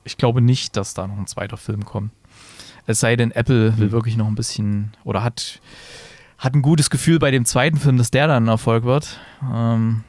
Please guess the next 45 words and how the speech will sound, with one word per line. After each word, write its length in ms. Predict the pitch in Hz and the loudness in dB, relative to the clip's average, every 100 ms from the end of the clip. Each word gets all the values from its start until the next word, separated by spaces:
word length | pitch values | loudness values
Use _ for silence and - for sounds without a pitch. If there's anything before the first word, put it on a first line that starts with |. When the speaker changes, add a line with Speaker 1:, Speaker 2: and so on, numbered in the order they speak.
| - | -18
Speaker 1:
das 220 | - 113 - | -12 -6 0
sehen 180 | 127 | 2
sie 100 | 123 | 2
auch 100 | 113 | 2
in 100 | 113 | 4
den 100 | 113 | 2
Streaming-Zahlen, 880 | 104 - 127 127 110 110 107 113 120 - _ - | 0 2 2 2 0 0 2 2 0 -4 _ -14
ob 120 | - | -12
sich 160 | 139 | -10
da 160 | - 107 | -2 -2
eventuell 380 | 104 110 117 101 | 0 0 -2 -2
was 140 | 107 | -6
tut. 300 | - 120 120 - _ _ _ _ _ _ _ _ _ _ _ _ _ _ _ _ _ _ _ _ _ _ - - - | 0 -2 -2 -10 _ _ _ _ _ _ _ _ _ _ _ _ _ _ _ _ _ _ _ _ _ _ -20 -16 -4
Wenn 140 | 107 | -2
da 120 | 104 | 2
jetzt 160 | 110 110 | 2 4
Speaker 2:
Ja, 100 | 101 | 2
Speaker 1:
viele 140 | 113 | 2
Leute 260 | 107 110 113 | 2 0 0
Speaker 2:
also 120 | 107 113 | 0 0
Speaker 1:
den 140 | 107 | 0
Streaming 380 | - - 123 123 | -4 -2 0 2
geschaut 340 | 117 113 113 | 0 0 -2
haben, 220 | 117 117 | -2 -6
ist 100 | 120 | -8
vielleicht 300 | - 107 107 | -6 -6 -6
die 40 | - | -2
Chance 300 | - 110 - | 0 2 0
groß, 280 | - 113 113 | -2 0 0
dass 100 | 107 | 0
der 100 | - | 0
Speaker 2:
Wie, 40 | |
wie 40 | |
Speaker 1:
nächste 240 | - 131 123 | 2 2 2
Speaker 2:
gesagt, 160 | 120 | 0
Speaker 1:
Teil 80 | 110 | -2
im 80 | 104 | -4
Kino 260 | 117 120 113 | -2 -2 0
Speaker 2:
wenn, 300 | 131 117 104 | 0 -2 -2
wenn 180 | 123 | 0
es 200 | 147 - | 0 0
einen 260 | 110 113 117 | 0 0 0
zweiten 460 | - 107 110 - 98 | -2 0 0 -2 0
geben 280 | 107 110 | 0 0
sollte, 540 | 98 101 104 113 113 | 0 2 2 2 0